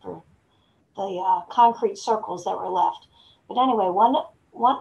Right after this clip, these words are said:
and I got a grant from Four Rivers to do some mo-, mosaic tiles on some of the bases that were left behind. But one of the statues was a turtle,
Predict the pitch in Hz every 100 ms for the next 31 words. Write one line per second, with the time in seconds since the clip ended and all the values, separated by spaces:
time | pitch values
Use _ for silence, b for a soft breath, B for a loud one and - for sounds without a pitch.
0 | - 214 214 214 233 220 196 208 208 214
1 | - 185 - 180 180 190 185 175 - 185
2 | 175 185 175 170 208 - 196 208 202 202
3 | - 190 185 170 160 - - b b b
4 | b 180 - 185 175 165 185 185 - 165
5 | - 180 170 175 165 - 170 170 170 -
6 | - _ b b b b b b b 202
7 | 202 - - 226 294 285 262 - 233 233
8 | 226 196 180 175 - 320 254 156 -